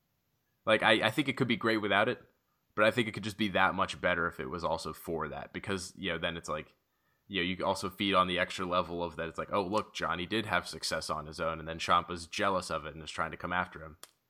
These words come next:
I mean, I think you could also do that with, like, say, the Cruiserweight title or something, but I don't know. Just, like, it's, it's such an N X T story that I think it would be better to do it in N X T.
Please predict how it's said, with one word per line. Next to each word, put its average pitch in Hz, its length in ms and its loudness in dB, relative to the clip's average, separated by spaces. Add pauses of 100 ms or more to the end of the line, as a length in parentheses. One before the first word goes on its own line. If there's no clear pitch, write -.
(320)
I 127 60 2
mean, 135 80 8
I - 20 8
think 139 160 0
you 110 60 -12
could 123 120 4
also 104 240 6
do 95 160 -2
that 85 160 2
with, 87 140 -8
like, 82 180 -2
say, 95 140 0
the 82 100 -8
Cruiserweight 85 480 -4
title 73 280 -4
or 65 100 -10
something, 78 360 -10
but - 220 -8 (2750)
I 92 100 2
don't 92 100 4
know. 82 120 -2
Just, 101 160 -8
like, 101 140 2
it's, 98 280 -4
it's 107 160 -4
such 127 200 2
an 120 100 -2
N 101 120 0
X - 220 0
T 104 120 0
story 101 520 2
that 101 160 4
I 87 80 2
think 90 200 -4
it 92 60 2
would 87 140 -4
be 87 100 -2
better 85 260 0
to 76 120 -10
do 82 140 -2
it 78 100 -4
in 85 180 -6
N 78 100 -6
X - 200 -10
T. - 240 -14